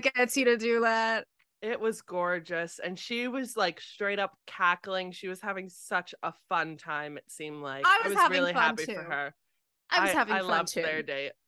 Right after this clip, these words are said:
Speaker 1: At least they got out of the boat for this, so that's good. And then we go back to the freaking boat.
Speaker 2: Back to the freaking boat for the cocktail party.
Speaker 1: Yeah.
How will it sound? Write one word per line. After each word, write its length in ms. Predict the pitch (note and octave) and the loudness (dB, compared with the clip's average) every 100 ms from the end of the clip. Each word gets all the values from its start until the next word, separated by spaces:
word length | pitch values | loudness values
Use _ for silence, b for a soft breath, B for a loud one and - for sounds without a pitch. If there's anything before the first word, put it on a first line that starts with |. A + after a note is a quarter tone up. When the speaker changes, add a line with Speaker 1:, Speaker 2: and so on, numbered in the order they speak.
| _ _ _ _ - | _ _ _ _ 0
Speaker 1:
At 100 | C#4+ | 2
least 200 | F#4+ G4 | 2 4
they 80 | A4 | 6
got 140 | F4 | 8
out 180 | C#4 C4+ | 8 6
of 60 | B3+ | 4
the 80 | G#3+ | 0
boat 300 | G3+ F#3 - | -2 -2 -6
for 100 | F3+ | -8
this, 300 | D#3 D3+ - | -6 -6 -8
so 480 | - E3 D#3+ D#3+ - | -6 -4 -2 -2 2
that's 280 | F#3 F#3+ | 2 2
good. 300 | - D#3 D#3 - | -2 -4 -2 0
And 180 | A#3 | 4
then 120 | C#4 D4+ | 4 6
we 140 | D4+ | 6
go 140 | C4 A3 | 6 4
back 360 | A#3 C4+ A4 | 4 4 4
to 100 | - | 0
the 100 | G#3 G3+ | -6 -6
freaking 420 | A3 G#3 G3 F#3 | -6 -4 -4 -4
boat. 360 | F#3 E3 A3 - - | -4 -2 -4 -6 0
Speaker 2:
Back 260 | D3 D3+ - | 2 2 2
to 140 | F#3 | 2
the 80 | F#3+ | 4
freaking 380 | A3 G#3+ A#3+ A3+ | 4 4 4 6
boat 260 | B3+ B3 | 6 6
for 100 | - | 4
the 100 | B3 | 2
cocktail 520 | C#4 C4+ G4 - C#4+ A#3+ | 4 2 2 0 -2 -2
party. 680 | B3+ B3 B3 B3+ B3+ B3+ C4 B3+ - | 0 2 2 2 2 2 0 -2 0
Speaker 1:
Yeah. 320 | C4+ G#3+ | 4 4